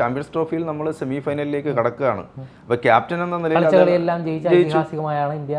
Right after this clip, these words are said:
Speaker 1: അതെ.
Speaker 2: ചാമ്പ്യൻസ് ട്രോഫി പോലുള്ള
Speaker 1: ഒരു,
Speaker 2: ഒരു ഐ സി സി ടൂർണമെന്റിലേക്ക്
Speaker 1: ടൂർണമെന്റിലേക്ക്
Speaker 2: സെമിയിലേക്ക് കടന്നത്.
Speaker 1: വരുന്നത്.
Speaker 2: തോൽവി അറിഞ്ഞിട്ടില്ല.
Speaker 1: അതെ. അതിനെയാണ് ഈ ക്ഷമ
Speaker 2: ഇവര്
Speaker 1: പുകഴ്ത്തേണ്ടത്.
Speaker 2: പറയാനുള്ള കാരണം എന്താണെന്നറിയില്ല.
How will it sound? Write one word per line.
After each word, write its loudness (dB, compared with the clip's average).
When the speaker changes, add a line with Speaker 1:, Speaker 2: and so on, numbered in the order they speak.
Speaker 1:
അതെ. 0
Speaker 2:
ചാമ്പ്യൻസ് -2
ട്രോഫി -4
പോലുള്ള -6
Speaker 1:
ഒരു, 0
Speaker 2:
ഒരു 2
ഐ 6
സി -2
സി -6
ടൂർണമെന്റിലേക്ക് -2
Speaker 1:
ടൂർണമെന്റിലേക്ക് -2
Speaker 2:
സെമിയിലേക്ക് 0
കടന്നത്. -6
Speaker 1:
വരുന്നത്. -4
Speaker 2:
തോൽവി 2
അറിഞ്ഞിട്ടില്ല. -4
Speaker 1:
അതെ. -12
അതിനെയാണ് 4
ഈ -4
ക്ഷമ -8
Speaker 2:
ഇവര് -6
Speaker 1:
പുകഴ്ത്തേണ്ടത്. 2
Speaker 2:
പറയാനുള്ള 2
കാരണം 0
എന്താണെന്നറിയില്ല. -4